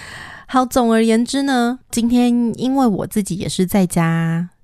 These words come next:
居家防疫当中嘛，所以我也是用家里的一个麦克风简单录音的，所以难免可能会有一些空间音啊，或是杂音等等的。例如说，不知道等一下会不会有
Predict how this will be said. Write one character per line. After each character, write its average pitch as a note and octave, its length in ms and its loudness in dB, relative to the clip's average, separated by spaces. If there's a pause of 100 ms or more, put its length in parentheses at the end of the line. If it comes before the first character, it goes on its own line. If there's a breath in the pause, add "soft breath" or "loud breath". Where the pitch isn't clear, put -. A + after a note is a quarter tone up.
(100)
居 F#3+ 220 0
家 F3+ 440 0
防 D#3 220 0
疫 F#3+ 180 2
当 E3 220 2
中 D#3+ 240 -2
嘛， E3+ 200 -4
所 G3 140 0
以 F#3+ 140 2
我 F3 140 2
也 F3+ 180 0
是 F#3 200 -2
用 F3 200 2
家 E3+ 220 0
里 E3 160 -2
的 D3+ 160 -4
一 D3+ 60 -4
个 E3 120 -2
麦 F3+ 200 0
克 F3 120 0
风 E3+ 240 0
简 D#3+ 200 -4
单 D#3+ 220 0
录 E3+ 200 2
音 E3 200 0
的， D#3+ 200 -2 (320 loud breath)
所 - 160 0
以 D#4 140 4
难 G#3 200 6
免 A3+ 220 4
可 G3 100 0
能 E3 140 2
会 G3+ 100 2
有 E3+ 80 2
一 E3+ 60 2
些 F#3 140 -2
空 G3 280 0
间 G3 320 2
音 F#3 180 6
啊， E3 200 4
或 F#3 200 2
是 F#3 200 0
杂 D#3 400 -2
音 F3 240 2
等 D#3 220 -2
等 E3 180 -2
的。 - 120 -6
例 F#3 140 -2
如 D#3+ 160 0
说， E3+ 240 0
不 F3+ 140 -4
知 F3+ 100 0
道 F3+ 160 2
等 D3 140 -4
一 D#3 80 -6
下 F3 240 0
会 F3 140 0
不 E3 180 -4
会 F3+ 220 0 (920 loud breath)
有 D#3 380 0